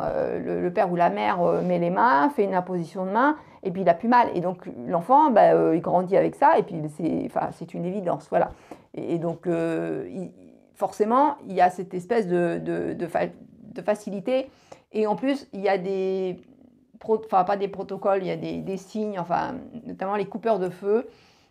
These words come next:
Je ne peux pas ré-, le dévoiler parce que ça, ça ne se dévoile pas comme ça, mais c'est pas hyper secret, mais ça, on ne le dévoile pas à travers une vidéo. On peut le dévoiler dans un cours, euh, enfin, quand vous allez chez un magnétiseur, il peut, il peut dé-,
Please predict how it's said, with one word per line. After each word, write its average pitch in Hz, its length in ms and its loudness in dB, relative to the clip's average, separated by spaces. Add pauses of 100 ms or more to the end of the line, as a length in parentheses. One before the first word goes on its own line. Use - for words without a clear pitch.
(180)
Je 175 100 -8
ne 175 60 -8
peux 185 120 -12
pas 196 200 4
ré-, 214 280 0
le 190 160 -4
dévoiler 180 640 2
parce - 220 -12
que 170 320 -6
ça, 156 560 0
ça 170 100 -2
ne 165 80 -10
se 175 140 -10
dévoile 160 340 -4
pas 196 140 0
comme 170 200 -6
ça, - 220 -2
mais 180 80 -6
c'est 175 220 -12
pas - 320 2 (380)
hyper 180 280 -4
secret, 220 400 0
mais 202 220 -6
ça, 175 260 -6
on 180 120 -8
ne 180 160 -4
le 170 60 -4 (120)
dévoile 175 480 -4
pas 226 160 2
à 220 80 2
travers 185 340 -6
une 185 100 -8
vidéo. 196 560 -2 (460)
On 165 140 -10
peut 196 240 -6
le 180 160 -2
dévoiler 165 580 -2
dans 160 920 -4
un - 140 -12
cours, 226 340 -4
euh, 156 260 0
enfin, 151 340 -4
quand 165 100 0
vous 165 180 -8
allez 160 220 -2
chez 143 240 -12
un 147 60 -8
magnétiseur, - 600 -6
il 175 120 -6
peut, 165 100 -14 (280)
il 156 60 -18
peut 170 140 -14
dé-, 147 240 -10